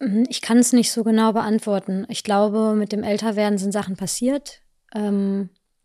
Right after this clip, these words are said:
ich glaube, mm, die Wahrnehmung verändern si-, verändert sich ja mit allem, was,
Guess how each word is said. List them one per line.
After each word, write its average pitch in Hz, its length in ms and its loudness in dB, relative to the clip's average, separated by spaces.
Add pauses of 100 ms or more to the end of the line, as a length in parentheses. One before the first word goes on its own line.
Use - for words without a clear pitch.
(920)
ich - 200 -8
glaube, 196 680 0 (1500)
mm, 185 680 0 (540)
die 180 140 -4
Wahrnehmung 226 500 6
verändern 220 480 0
si-, 226 280 -4
verändert 220 380 -2
sich 220 180 -2
ja 214 100 2
mit 208 200 -2
allem, 214 380 4
was, - 460 -2